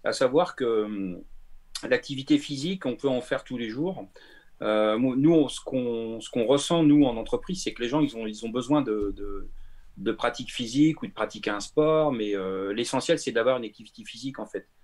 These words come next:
C'est de marcher, comme vous le disiez, euh, c'est de marcher six, six mille, huit mille pas, dix mille pas, et puis de pas être sédentaire, quoi. C'est surtout, euh, sur ça qu'il faut insister, en fait, c'est que les gens,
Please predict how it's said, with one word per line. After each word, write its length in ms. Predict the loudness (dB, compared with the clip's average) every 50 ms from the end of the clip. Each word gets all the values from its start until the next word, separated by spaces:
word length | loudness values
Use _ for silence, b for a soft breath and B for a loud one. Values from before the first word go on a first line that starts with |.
| _ _
C'est 140 | 0 0
de 80 | 2 2
marcher, 360 | 2 0 0 -2 -4 -4 -2
comme 180 | -2 -4 -4 -4
vous 100 | -8 -12
le 60 | -14
disiez, 440 | -14 -14 -12 -6 -4 -4 -4 -4 -6 b b b b b b b b b b b b b _ -6
euh, 540 | -2 0 0 0 0 -2 -2 -4 -4 -6 -6
c'est 260 | -8 -8 -4 -4 -4
de 100 | -4 -2
marcher 360 | -4 -4 -4 -4 -4 -6 -6 -6
six, 380 | -6 -6 -6 -6 -8 -6 -8
six 440 | -8 -8 -8 -8 -8 -8 -6 -4 -2
mille, 220 | 0 0 0 0 0
huit 120 | -2 0
mille 200 | 0 0 -2 0
pas, 180 | 2 2 2 2
dix 140 | 0 -4 -6
mille 160 | -6 -8 -2
pas, 300 | 0 0 -2 -2 -6 _ _ -20 -20 -20 -20 -8 -4
et 180 | -2 -2 -2 -2
puis 220 | -4 -8 -10 -4
de 140 | 0 0 2
pas 180 | 2 2 0
être 80 | 0 -2
sédentaire, 540 | -4 -4 -4 -4 -6 -4 -6 -8 -8 -8 -8
quoi. 120 | -10 -10
C'est 180 | -8 -8 -8 -4
surtout, 500 | -2 -4 -4 -2 0 0 0 0 -2 b b b b b b b _ _ -8
euh, 1160 | -4 0 2 2 2 2 2 2 2 0 0 -2 -4 -6 -8 -8 -8 -8 -8 -8 -8 -6 -6 -6
sur 300 | -4 -6 0 0 0 2
ça 140 | 4 2 2 2
qu'il 140 | -2 -4
faut 120 | -4 -2 -4
insister, 580 | -4 -4 -6 -10 -12 -16 -16 -16 -6 -4 -2
en 80 | -2 -2
fait, 260 | -2 -4 -4 -4 -4
c'est 140 | -6 -8 -8
que 100 | -6 -6
les 80 | -6 -4
gens, 260 | -4 -4 -4 -6